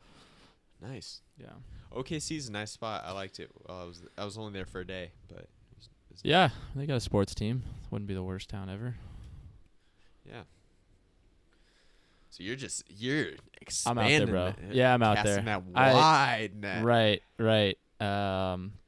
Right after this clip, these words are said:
Speaker 2: yeah, I mean, when I first started, I don't know if this is on the podcast or not, uh, but yeah, when
Speaker 1: Do
Speaker 2: I
Speaker 1: you want it
Speaker 2: first
Speaker 1: to be?
Speaker 2: It, I,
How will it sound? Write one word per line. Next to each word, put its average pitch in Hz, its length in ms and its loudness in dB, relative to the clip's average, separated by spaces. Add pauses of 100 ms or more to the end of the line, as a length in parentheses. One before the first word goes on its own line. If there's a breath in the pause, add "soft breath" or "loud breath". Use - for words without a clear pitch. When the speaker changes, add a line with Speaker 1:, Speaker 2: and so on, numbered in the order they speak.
Speaker 2:
yeah, 160 240 8
I 160 60 10
mean, 156 140 6
when 156 100 6
I 147 60 4
first 151 280 0
started, 139 500 2 (380)
I 131 40 -10
don't 107 80 -6
know 104 80 -4
if 95 60 -12
this 101 160 -12
is - 60 -12
on 101 80 -4
the 95 60 -8
podcast 98 520 -4
or 107 40 -6
not, 98 280 -6 (540)
uh, 92 380 -8 (140)
but 104 180 -4
yeah, 123 180 2
when 113 80 2
Speaker 1:
Do 117 40 2
Speaker 2:
I - 60 2
Speaker 1:
you 104 40 -2
want 107 140 0
it - 40 -2
Speaker 2:
first 104 80 -6
Speaker 1:
to - 40 -6
be? 131 180 -4 (560)
Speaker 2:
It, 127 200 -2
I, 123 120 0